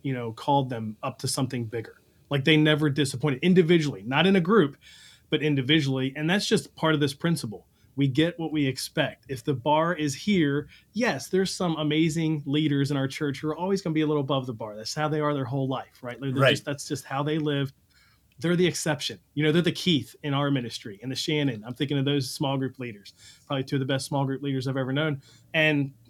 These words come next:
Speaker 1: that's because they, they live their whole life a little bit like that.
Speaker 2: Sure.
Speaker 1: Most people, most of us, are gonna meet the expectation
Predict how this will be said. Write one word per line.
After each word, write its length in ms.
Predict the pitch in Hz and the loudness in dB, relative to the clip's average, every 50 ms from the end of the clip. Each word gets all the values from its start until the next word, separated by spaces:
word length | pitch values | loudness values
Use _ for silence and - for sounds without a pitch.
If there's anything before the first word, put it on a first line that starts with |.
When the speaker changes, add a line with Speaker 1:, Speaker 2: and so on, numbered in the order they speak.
| _ _ _ - | _ _ _ -6
Speaker 1:
that's 160 | 160 165 - | -4 -4 -2
because 280 | - 190 196 202 170 165 | -4 -2 -2 -2 -4 -4
they, 160 | 151 170 180 180 | -2 -2 0 0
they 200 | 175 175 190 190 | 0 -2 -2 0
live 200 | 196 196 202 190 | 0 0 0 0
their 140 | 190 175 | -2 -2
whole 160 | 147 180 175 165 | 0 -2 -2 -2
life 240 | 175 180 180 175 | -2 -2 -2 -4
a 40 | 143 | -4
little 180 | 127 127 123 113 | -6 -6 -6 -6
bit 140 | 127 - - | -8 -10 -10
like 200 | 117 110 - - | -12 -12 -12 -14
that. 180 | 113 - - _ | -16 -18 -18 _
Speaker 2:
Sure. 340 | - - - - - 147 143 | -8 -6 -4 -2 0 2 2
Speaker 1:
Most 280 | 160 214 254 247 - - | 2 2 0 -2 -4 -2
people, 300 | - 139 131 143 170 151 | -2 -2 0 0 -2 0
most 280 | 160 175 190 185 - | 2 2 2 2 0
of 100 | 165 143 | 0 0
us, 380 | 180 208 160 131 147 143 - - _ _ _ _ _ _ _ - | 2 0 0 0 -2 -6 -8 -16 _ _ _ _ _ _ _ -4
are 60 | 151 | -2
gonna 120 | 143 143 143 | 0 2 2
meet 160 | 151 165 160 | 2 0 2
the 100 | 180 185 | 2 0
expectation 720 | 196 196 - 226 214 214 - 156 143 139 - 165 165 | 0 0 -4 -6 -6 0 0 0 0 0 -2 -4 -6